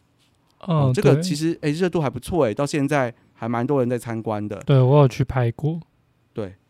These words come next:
Speaker 2: 因为我们一直想做一个特辑，但是其实拍完照以后回来就一直搁到现在了。
Speaker 1: 对，老板你太忙了。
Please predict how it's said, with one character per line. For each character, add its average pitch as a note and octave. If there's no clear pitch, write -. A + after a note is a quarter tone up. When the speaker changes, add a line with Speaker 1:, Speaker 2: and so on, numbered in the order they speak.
Speaker 2:
因 D3+
为 -
我 D#3
们 A#2+
一 -
直 C#3+
想 G#2
做 B2+
一 G#2+
个 G#2+
特 A2
辑， -
但 A2+
是 A#2
其 G#2
实 G#2
拍 B2+
完 G2+
照 G#2
以 E2+
后 G#2
回 F#2
来 F2+
就 G2+
一 A2
直 G#2
搁 G2
到 G2
现 F#2+
在 F#2
了。 -
Speaker 1:
对， B2+
老 A#2+
板 B2
你 A#2
太 A#2+
忙 B2+
了。 D3